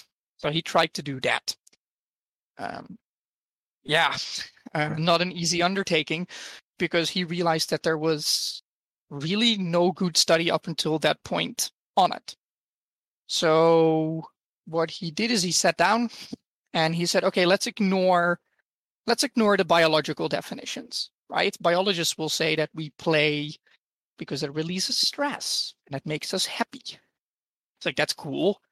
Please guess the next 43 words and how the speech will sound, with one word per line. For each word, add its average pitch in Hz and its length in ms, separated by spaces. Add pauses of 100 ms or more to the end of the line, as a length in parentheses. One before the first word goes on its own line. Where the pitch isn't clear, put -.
(360)
but - 180 (920)
it's - 120
not 147 180
really 147 220
what 143 120
he's 147 140
trying 160 260
to - 100
talk 170 260
about, - 320
right? 151 280 (200)
Uh, - 180 (800)
there's 147 540
definitions 160 640
in 151 160
psychology 170 840 (460)
about 139 600 (600)
that - 120
we 202 100
use 185 240
it 180 100
to 180 120
learn 151 460 (340)
and 170 100
all 170 100
those 170 240
type - 220
of 165 80
things. - 200
And 233 60
that's 294 140
all 320 220
cool 269 340
and - 100
all. - 200
And 202 80
he 190 80
says 185 220
it's 170 140
cool 233 340
that 180 180
that 151 160
exists, 165 800